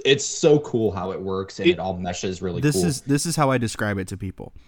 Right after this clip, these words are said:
Speaker 3: I say, "Have you ever seen a video of how a car is manufactured?" "Yeah, I have." "All right, so you know
Speaker 1: Put
Speaker 3: they
Speaker 1: a
Speaker 3: have
Speaker 1: ride
Speaker 3: those,
Speaker 1: on it.
Speaker 3: they have those
Speaker 1: <laughs>
Speaker 3: giant robotic arms that, like, drill and put pieces in." "Yeah, yeah, I know about those."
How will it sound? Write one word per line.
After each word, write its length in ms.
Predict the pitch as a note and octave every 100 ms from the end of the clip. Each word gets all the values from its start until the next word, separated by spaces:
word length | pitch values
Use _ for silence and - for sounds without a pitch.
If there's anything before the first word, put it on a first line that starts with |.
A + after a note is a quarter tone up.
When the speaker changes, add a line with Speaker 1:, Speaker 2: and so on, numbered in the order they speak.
| - - _ _ -
Speaker 3:
I 40 | G#2+
say, 120 | A#2
"Have 140 | G#2+ A2+
you 120 | D3
ever 220 | E3 E3
seen 440 | - - C3+ C3 C3
a 80 |
video 580 | A#2 A2+ A2 A2 G#2 A2 - _ _ - _
of 360 | A2+ G#2+ G2+ -
how 220 | - A#2+ A2+
a 60 | G#2
car 480 | - C3 A#2 G2 -
is 140 | G2
manufactured?" 760 | G#2 G2 F#2+ F#2+ F#2 - - - - _ _ -
"Yeah, 180 | F4 D#3+
I 80 | F#3+
have." 360 | A2+ G#2+ - - - - -
"All 120 | D3
right, 220 | A2+ F#2 -
so 120 | C#3
you 100 | C#3
know 200 | D3+ D#3+
Speaker 1:
Put 40 | C#3+
Speaker 3:
they 0 | C#3
Speaker 1:
a 40 |
Speaker 3:
have 20 |
Speaker 1:
ride 180 | A#2+ B2+
Speaker 3:
those, 120 | B2 A2
Speaker 1:
on 80 | -
it. 60 |
Speaker 3:
they 80 | C3+
have 120 | C3
those 160 | - A#2
Speaker 1:
<laughs> 80 | G3
Speaker 3:
giant 420 | B2+ B2 D3+ E3
robotic 560 | C#3 C3 A#2 A2+ A#2+ G#2+ A#2
arms 500 | A#2 G#2 F#2+ F#2+ G2+
that, 180 | G#2 G2+
like, 240 | G2 G2+
drill 460 | A2 B2 B2+ A#2+ A2
and 200 | G#2 G2+
put 160 | C3+
pieces 400 | - B2 - A#2
in." 180 | A#2 A#2 C#3+
"Yeah, 180 | A#3+ F3
yeah, 160 | G3+
I 100 | D3+
know 120 | E3
about 220 | A#2 G#2+ G#2
those." 260 | A2 -